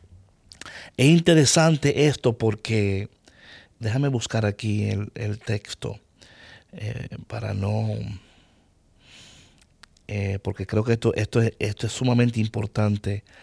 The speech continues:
también, eh, comentarlo y decirlo, ¿verdad? Em, que cuando en el versículo once, cuando dice que María se había quedado afuera llorando junto al sepulcro, ¿verdad?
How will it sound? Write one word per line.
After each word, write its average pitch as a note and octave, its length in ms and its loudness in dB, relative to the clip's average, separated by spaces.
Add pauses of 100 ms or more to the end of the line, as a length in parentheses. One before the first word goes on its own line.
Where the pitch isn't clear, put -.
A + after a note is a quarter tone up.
(220)
también, G#2+ 640 0 (100)
eh, G2+ 240 -6
comentarlo G2 760 -2
y F#2+ 80 -2
decirlo, A2+ 540 -2
¿verdad? C#3 320 -4 (1040)
Em, G#2 920 2 (1300)
que B2 160 2
cuando B2+ 320 6
en B2 80 8
el B2+ 60 8
versículo D#3+ 560 6
once, D#3+ 360 4
cuando A#2 240 4
dice A#2+ 500 2 (320)
que A#2 140 4
María A2+ 380 4
se D#3+ 100 2
había C3+ 180 4
quedado C3+ 500 4 (100)
afuera A#2+ 640 2
llorando A2 720 4 (240)
junto D3 480 2
al C#3 120 4
sepulcro, A2+ 760 2 (1040)
¿verdad? A#2 460 2